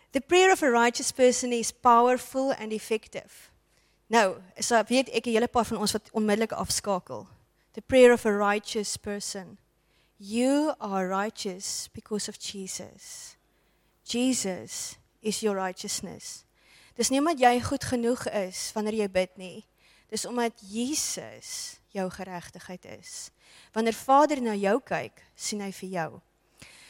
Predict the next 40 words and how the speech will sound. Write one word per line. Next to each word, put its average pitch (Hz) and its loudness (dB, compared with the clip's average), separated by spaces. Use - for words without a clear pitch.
So, 285 6
dit - 4
is 302 2
nou 277 6
waarmee 254 6
ek 220 -8
wil 240 12
begin. 214 0
God 359 12
het 233 -2
ons 285 2
geskep - 2
sodat 277 4
ons 262 -2
'n 262 2
vriendskap 262 -6
met 233 -2
ons, 208 -2
met 226 -4
ons 220 -10
kan 214 -16
hê. 175 -16
Dis 233 0
hoekom 294 0
hy 285 4
ons 277 0
gemaak 254 2
het. - -10
Dis 208 -2
hoekom 262 2
ons 254 4
is, 240 -2
is - 0
om 262 2
'n 247 0
vriendskap 254 0
met 240 4
hom 214 2
te 202 0
hê. 180 -2